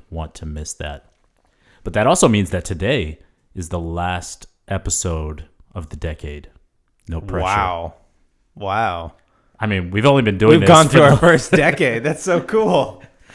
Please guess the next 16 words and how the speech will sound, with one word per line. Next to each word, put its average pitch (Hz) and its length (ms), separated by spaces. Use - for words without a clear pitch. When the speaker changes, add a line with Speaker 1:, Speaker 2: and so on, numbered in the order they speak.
Speaker 1:
So - 200
should 110 220
we 120 80
have, 123 180
like, 98 280
a 82 340
reflection 98 960
on 80 460
our 92 140
decade 85 420
in 80 140
podcasting? 85 480
Speaker 2:
You 127 60
know, 117 100
I 131 100
think 180 380